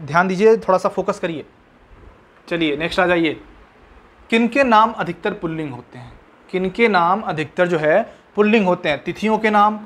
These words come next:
भाषाओं के नाम, नदियों के नाम या दिनों के नाम। ये सभी मैंने बात की थी, जो पुल्लिंग के पहचान के बारे में बात कर रहे थे, तो हमने बात की थी, बताइए।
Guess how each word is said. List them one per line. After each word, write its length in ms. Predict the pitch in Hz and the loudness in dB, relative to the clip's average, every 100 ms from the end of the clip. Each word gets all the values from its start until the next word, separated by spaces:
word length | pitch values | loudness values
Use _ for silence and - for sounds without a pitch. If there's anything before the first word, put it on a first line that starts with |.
| - - | -20 -14
भाषाओं 520 | 135 170 196 226 226 220 | -4 -2 0 2 0 0
के 160 | 202 | 0
नाम, 280 | 190 185 190 - _ - | 2 0 0 -10 _ -12
नदियों 480 | 156 170 180 214 214 | -2 0 0 0 0
के 140 | 208 | 2
नाम 300 | 185 180 185 - - - | 2 2 0 -6 -14 -4
या 140 | 254 | -2
दिनों 280 | 190 196 170 | 0 0 -2
के 140 | - 135 | -6 -10
नाम। 200 | 123 123 - _ | -12 -16 -20 _
ये 80 | 180 | -2
सभी 220 | 196 214 | 0 2
मैंने 240 | 214 208 208 | 2 2 4
बात 200 | 196 196 | 4 4
की 100 | 208 | -4
थी, 140 | 214 202 | -6 -4
जो 220 | 196 190 | -2 -2
पुल्लिंग 360 | 165 180 180 | -4 -4 -4
के 340 | 185 185 185 180 | -2 0 0 0
पहचान 400 | 180 156 170 175 | 0 0 0 -2
के 100 | 175 | 0
बारे 180 | 165 170 | 2 2
में 60 | |
बात 180 | 160 165 | 0 2
कर 120 | 170 | 0
रहे 140 | 165 151 | 0 0
थे, 120 | 190 | -2
तो 360 | - - - | -8 -14 -4
हमने 180 | 170 180 | -2 2
बात 200 | 180 170 | 4 2
की 120 | 180 | 2
थी, 80 | 175 | -6
बताइए। 320 | 170 175 202 | -2 -2 -2